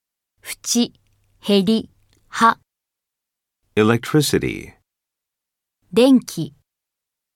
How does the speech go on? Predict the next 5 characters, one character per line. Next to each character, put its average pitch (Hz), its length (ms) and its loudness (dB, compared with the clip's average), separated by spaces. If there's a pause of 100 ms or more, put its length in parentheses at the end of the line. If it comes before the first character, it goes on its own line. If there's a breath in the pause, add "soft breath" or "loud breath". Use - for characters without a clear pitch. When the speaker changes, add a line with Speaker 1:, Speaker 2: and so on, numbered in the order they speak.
(380)
Speaker 2:
Emergency. 98 1120 0 (1160)
Speaker 1:
緊 277 320 2
急 277 240 4
事 233 200 -2
態。 165 320 -4